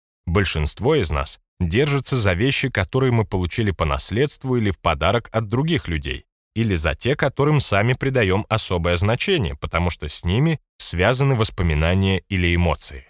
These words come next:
А может, они даже обладают историческим значением.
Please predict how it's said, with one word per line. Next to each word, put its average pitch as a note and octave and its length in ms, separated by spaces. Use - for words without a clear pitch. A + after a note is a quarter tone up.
А D2+ 180
может, E2+ 400
они E2 200
даже E2+ 280
обладают E2+ 600
историческим G2+ 800
значением. D#2 720